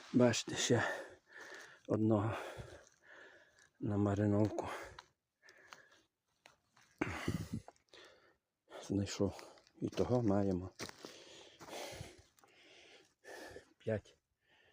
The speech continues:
штучок, слава Богу. Знову є, друзі, чергові грибочки.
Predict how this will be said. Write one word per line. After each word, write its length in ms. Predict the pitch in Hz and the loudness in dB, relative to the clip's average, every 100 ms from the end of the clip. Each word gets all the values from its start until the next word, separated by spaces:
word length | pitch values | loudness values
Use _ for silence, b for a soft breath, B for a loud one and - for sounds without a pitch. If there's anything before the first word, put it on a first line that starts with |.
| _ _ | _ _
штучок, 500 | - - - - - | -16 -12 -12 -14 -20
слава 320 | - 95 85 - | -8 -4 -4 -8
Богу. 300 | - - - _ _ _ _ _ _ _ _ _ _ _ _ _ _ _ _ b b b _ _ _ _ _ _ _ _ _ - B B B B | -12 -16 -18 _ _ _ _ _ _ _ _ _ _ _ _ _ _ _ _ b b b _ _ _ _ _ _ _ _ _ -12 B B B B
Знову 360 | 107 95 90 92 | 0 0 0 0
є, 120 | 92 | 0
друзі, 340 | 90 92 90 | -2 -2 -4
чергові 480 | 87 - 98 90 95 | -4 -6 -4 -2 -4
грибочки. 680 | 85 92 90 101 - - | -2 -4 0 -2 -2 0